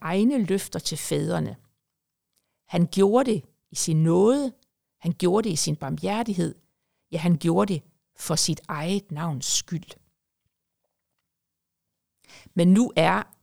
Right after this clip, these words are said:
ørkenen både hård og barsk, og det var der, Guds folk stod. Og der gik ikke lang tid, før tvivlen blev større end tillid. Angsten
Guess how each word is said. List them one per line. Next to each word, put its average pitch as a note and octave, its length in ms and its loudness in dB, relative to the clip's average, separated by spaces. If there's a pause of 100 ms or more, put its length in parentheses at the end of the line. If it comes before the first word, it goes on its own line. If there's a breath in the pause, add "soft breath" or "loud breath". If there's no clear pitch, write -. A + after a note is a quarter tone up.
(100)
ørkenen F#3 400 -4
både E3 240 0
hård - 600 -2
og - 120 -20
barsk, - 840 -4 (920)
og D3+ 120 -8
det E3+ 100 0
var D#3 60 2
der, G3 220 2
Guds F#3 340 -2
folk - 220 -2
stod. D#3 480 -2 (1600)
Og D#3+ 80 -4
der E3 60 2
gik G3+ 220 0
ikke A#3 180 -4
lang F#3 300 0
tid, - 160 -2
før E3+ 240 -4
tvivlen F3 500 0
blev E3+ 120 -6
større F3+ 520 0
end D#3 120 -6
tillid. A3 480 -4 (1200)
Angsten D#3 680 -4